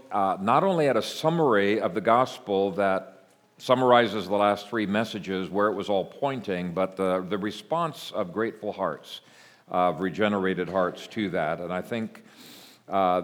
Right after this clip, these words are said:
the response of the Mag-, Magi could be a response that, uh, we ourselves could have. Now, many sermons assume that since there were three gifts,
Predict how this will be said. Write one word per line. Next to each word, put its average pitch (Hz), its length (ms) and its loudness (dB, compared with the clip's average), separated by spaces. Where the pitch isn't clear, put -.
the 95 360 0
response 110 580 0
of 120 80 -2
the 104 60 -4
Mag-, 113 520 0
Magi 101 600 4
could 95 540 0
be 101 240 0
a 92 140 0
response 98 600 -4
that, 87 400 -6
uh, 82 280 -2
we 90 260 -4
ourselves 87 460 -4
could 78 160 -14
have. 85 420 -4
Now, 90 160 -4
many 127 280 0
sermons 117 580 2
assume 101 520 -2
that 82 100 -8
since 117 280 -6
there 113 100 -2
were 95 140 -2
three 131 640 -2
gifts, 110 760 0